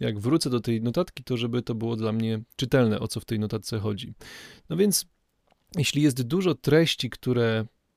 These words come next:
uznaję za takie, które będą ciekawe, takie, które będą przydatne na przyszłość, na przykład do moich kursów, jakieś inspirujące cytaty i tak dalej,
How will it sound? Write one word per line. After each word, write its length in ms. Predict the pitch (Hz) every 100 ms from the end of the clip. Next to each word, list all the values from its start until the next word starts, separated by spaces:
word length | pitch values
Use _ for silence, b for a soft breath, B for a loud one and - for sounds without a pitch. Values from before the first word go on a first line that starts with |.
| _ _ _
uznaję 420 | 120 117 151 139
za 140 | 113 117
takie, 240 | 135 95
które 200 | - 123
będą 220 | 113 110
ciekawe, 560 | 104 - - 233 131 120
takie, 240 | 127 -
które 200 | 120 131
będą 240 | 120 117 120
przydatne 440 | - 127 175 147
na 100 | 120
przyszłość, 460 | - 110 - 110 -
na 100 | 175
przykład 280 | 208 165 127
do 100 | 123
moich 240 | 113 -
kursów, 500 | - 170 - 123 - B B B -
jakieś 240 | 110 127
inspirujące 600 | 139 120 127 123 123 131
cytaty 460 | - 113 165 180 135
i 60 | 113
tak 160 | 107
dalej, 360 | 117 123 143